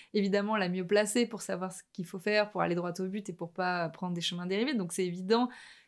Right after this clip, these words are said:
que, que voilà. Mais bref, euh, en fait, j'avais la frustration de savoir que la personne qui serait la plus efficace, euh, pour faire les étapes,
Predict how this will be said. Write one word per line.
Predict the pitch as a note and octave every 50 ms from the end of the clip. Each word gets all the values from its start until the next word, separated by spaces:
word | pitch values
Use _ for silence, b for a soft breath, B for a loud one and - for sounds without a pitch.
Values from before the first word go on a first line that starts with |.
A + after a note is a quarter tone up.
| B _ -
que, | - F#3 F#3 F3+ F3 F3 E3+ E3+ E3 E3 E3 E3 D#3+ D#3+ D#3+ D#3
que | - -
voilà. | F3 F3 F#3 F#3+ A3 B3+ C#4+
Mais | B3+ G3 F3+ F3+ F3+
bref, | F3 E3+ F#3+ G#3+ A#3 A3+ A3+ -
euh, | F#3 E3+ D#3+ D#3+ -
en | -
fait, | - - G#3+
j'avais | G3 G3+ F3+ F3 F3+
la | F3 F3
frustration | E3+ - - - A#3 A3+ - - A3 G#3 G3+ - - B3 B3+ C#4 D#4 - _ _ _ _ _ _ _ _ _ _ - _ _ -
de | G3
savoir | F#3+ - A#3 A#3+ A#3+ A#3 A#3+
que | G3
la | F3 E3+
personne | F3 A3 A3+ - A#3 G#3+ G3
qui | - G3
serait | - -
la | F3+ E3+
plus | E3 - - - G#3 F#3+ F3+ A3
efficace, | B3 A#3 - A#3+ G3+ - A#3+ G#3+ G#3 G3 F3 - - B B B B B B B B B -
euh, | F#3 F3 E3+ E3+ E3
pour | D#3+ D#3+ - F3 -
faire | - G3
les | F#3 F3+ F3
étapes, | F#3 F3 F3 A3+ A#3 C#4 C#4+ - -